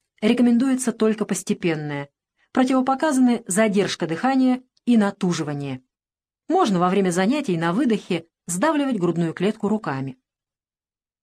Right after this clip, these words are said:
Надо исключить все факторы, ведущие к прогрессированию процесса. Курение, пребывание в условиях запыленности, работа на вредных производствах.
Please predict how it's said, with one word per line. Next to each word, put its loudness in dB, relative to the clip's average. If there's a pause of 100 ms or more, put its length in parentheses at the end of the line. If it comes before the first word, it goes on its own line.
(340)
Надо 4
исключить 0
все -2
факторы, -2 (200)
ведущие 0
к -12
прогрессированию 2
процесса. -6 (720)
Курение, 0 (400)
пребывание 0
в 0
условиях 0
запыленности, -2 (340)
работа 2
на 0
вредных -2
производствах. -8